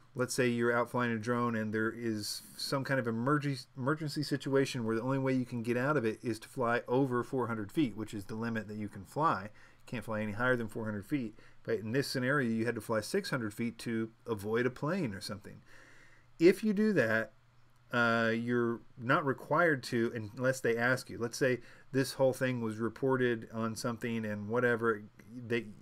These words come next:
if they ask you to do that, then you need to report it to the F A A, not air traffic control, not the National Transportation Safety Board,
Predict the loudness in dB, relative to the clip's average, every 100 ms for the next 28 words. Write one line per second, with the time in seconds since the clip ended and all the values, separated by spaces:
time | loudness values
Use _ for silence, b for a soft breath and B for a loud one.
0 | -20 -20 -6 -4 4 4 6 4 2 -2
1 | -6 -2 -2 -2 -4 -8 -8 -6 -4 -6
2 | -10 -8 -6 -4 -6 -8 -6 -8 -8 -6
3 | -4 -4 -4 -4 -8 -8 -8 -8 -6 -4
4 | -4 -8 B B B B -6 -4 -4 -4
5 | -4 -4 -10 4 8 8 6 -6 -12 -4
6 | -2 -2 -4 -4 -4 -6 -8 -10 -10 -8
7 | -8 -8 -12 -8 -8 -6 -10 -6 -4 -4
8 | -6 -4 0 0 0